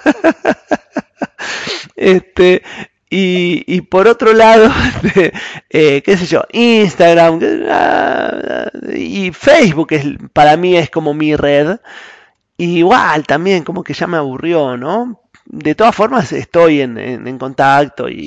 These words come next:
y bueno. Y entiendo que, que bueno, que, que también es un disparador para lo, lo comercial, para, ¿no? Que es importante tener presencia, bueno. Este, pero no ya como,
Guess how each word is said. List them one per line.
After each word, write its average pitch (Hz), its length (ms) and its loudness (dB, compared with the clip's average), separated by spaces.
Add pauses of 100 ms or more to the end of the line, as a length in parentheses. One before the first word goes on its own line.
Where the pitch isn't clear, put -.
(180)
y 120 40 -12
bueno. 123 320 -6 (800)
Y 185 300 0
entiendo 170 600 0
que, 135 520 -2
que - 100 -8
bueno, 170 320 0
que, 120 340 -8 (500)
que 143 120 -6
también 151 460 -2
es - 140 -6
un 170 100 -8
disparador 202 800 2
para 123 540 -2
lo, 123 200 -10
lo 123 160 -10
comercial, 175 960 2
para, 117 540 -4
¿no? 160 260 -2
Que 147 100 -6
es - 120 -12
importante 131 680 -6
tener 135 280 -6
presencia, 165 1080 0
bueno. - 320 -4 (640)
Este, 139 300 -10
pero 269 420 0 (880)
no 185 220 2
ya 202 240 2
como, 143 840 -2